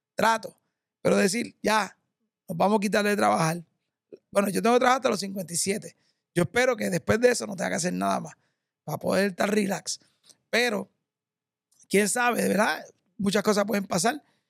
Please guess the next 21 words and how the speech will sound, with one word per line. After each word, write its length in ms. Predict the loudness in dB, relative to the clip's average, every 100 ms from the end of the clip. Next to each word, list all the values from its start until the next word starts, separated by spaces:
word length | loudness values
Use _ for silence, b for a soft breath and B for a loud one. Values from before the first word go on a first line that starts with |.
| _ _ _ _ _ 0
Ahora 260 | 4 4
mismo 260 | 4 6 6
lo 120 | 4
que 100 | 4
nos 140 | 2
toca 220 | 0 2 2
es 180 | 0 -8 _ -2
prepararnos 880 | 0 2 2 4 2 -2 -6 -12 _ _ _ _ _
para 300 | -4 -2 -2
lograrlo. 520 | -2 -2 2 0 -2 -14 _ _ _ _ 0
Pero 160 | 0
si 120 | 0
te 140 | -2 -2
preparas 400 | 0 0 0 0
con 200 | 0 0
tiempo, 440 | 0 0 0 0
lo 140 | 2 2
vas 160 | 0
a 40 | -2
lograr. 400 | -4 -2 -4 -8 _ _ _
Es 160 | -4